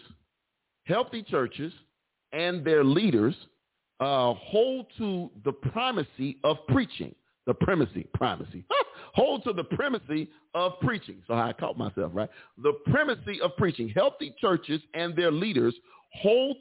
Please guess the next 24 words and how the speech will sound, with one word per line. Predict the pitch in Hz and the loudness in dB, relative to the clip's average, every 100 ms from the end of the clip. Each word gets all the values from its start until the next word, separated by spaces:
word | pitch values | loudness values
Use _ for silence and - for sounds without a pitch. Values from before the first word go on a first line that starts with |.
| - | -4
to | 233 | -4
the | 151 135 - | -2 -4 -4
primacy | 233 254 208 - 156 170 - | -2 -2 -4 -4 -6 -4 0
of | 156 160 - | 0 0 0
preaching. | - 196 - 110 82 _ _ - | 0 0 -2 -8 -8 _ _ -4
This | 147 | -2
is | |
what | 180 | 0
the | 170 | 0
writer | 170 156 - | 2 0 0
says. | 113 85 _ _ | -4 -4 _ _
He | 226 214 | -4 -2
says, | 180 | -2
"In | 151 - | -2 0
some | 294 403 | 0 0
churches, | 190 135 - 156 - 233 - | 2 2 0 -4 -2 -2 0
<clears throat> | 196 139 98 _ _ - | 0 0 -2 _ _ -2
preaching | 277 277 233 | -2 -2 -2
has | 202 185 131 | -2 -2 0
lost | 170 185 - | 2 2 0
its | 180 175 | -2 -2
power | - 185 180 190 - | -4 2 2 2 -2
and | 151 170 - | -4 -4 -2
emphasis." | 190 175 107 - - | -4 -4 -6 -6 -14